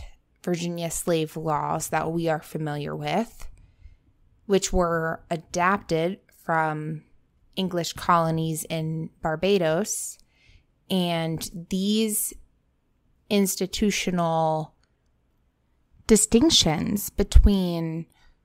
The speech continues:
race and the consequences of those distinctions became a model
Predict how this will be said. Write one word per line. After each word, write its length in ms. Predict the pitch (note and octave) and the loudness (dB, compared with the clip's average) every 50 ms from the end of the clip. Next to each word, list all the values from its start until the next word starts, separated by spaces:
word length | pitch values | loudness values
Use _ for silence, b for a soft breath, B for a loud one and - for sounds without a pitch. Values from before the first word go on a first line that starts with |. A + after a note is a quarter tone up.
| _ _ _ _ _ _ - | _ _ _ _ _ _ -10
race 1000 | G#3 G3 A3+ B3 A#3+ G3 E3+ - - - - G#3 - - - - - - - - _ _ _ _ _ _ | -4 0 2 2 4 4 2 0 -4 -6 -8 -8 -8 -10 -10 -10 -12 -14 -16 -20 _ _ _ _ _ _
and 880 | - A3 G#3 G3 F#3 F3+ F3 E3+ E3+ E3 E3 D#3+ D#3+ D#3 - - - - - - - | 2 2 4 4 2 2 0 0 0 0 0 -2 -2 -4 -6 -6 -8 -10 -12 -12 -10
the 680 | F3+ F3+ E3+ G3 F3+ E3+ E3 E3 D#3+ D#3 D#3 D3+ D3 - _ _ _ _ _ _ _ _ _ _ _ _ _ _ _ _ _ - | -4 0 2 2 2 2 0 -2 -2 0 0 -2 -2 -4 _ _ _ _ _ _ _ _ _ _ _ _ _ _ _ _ _ -6
consequences 1160 | - - - G3 F#3+ G#3 - - G3+ - - E3+ D#3+ E3 - - D#3+ D#3 D3+ D3+ D#3 - - - - - | -4 0 4 6 6 4 4 0 -4 -2 0 0 0 0 0 0 2 2 2 0 -2 -6 -8 -6 -4 -4
of 320 | F3+ F3+ F3 F3 F3 E3 | -2 -2 -2 -4 -6 0
those 480 | F3 E3+ E3 D#3+ D#3+ D#3+ D#3 D#3 - - | 2 4 4 6 4 2 0 -2 -4 -4
distinctions 1120 | - F3+ F3+ - - - F3 E3+ E3 - - - D#3+ D#3 D#3+ E3 E3 E3 - - - - b b b b b b b b b b _ _ - - - _ | -4 -2 -2 -2 -2 -2 -2 -2 -2 -2 -2 -2 -2 -2 -2 -2 -4 -6 -8 -12 -16 -16 b b b b b b b b b b _ _ -20 -20 -4 _
became 640 | - F#3+ - - - - F#3+ F#3 F3 F3 E3+ E3 - _ _ - - | 2 4 4 4 2 4 4 2 2 0 -2 -4 -6 _ _ -4 -2
a 60 | F3+ | 0
model 720 | E3+ D#3+ D#3+ D#3 D#3 D3+ D#3 - - - - G3 G#3 | 0 2 2 4 4 4 2 0 -4 -6 -6 -8 -10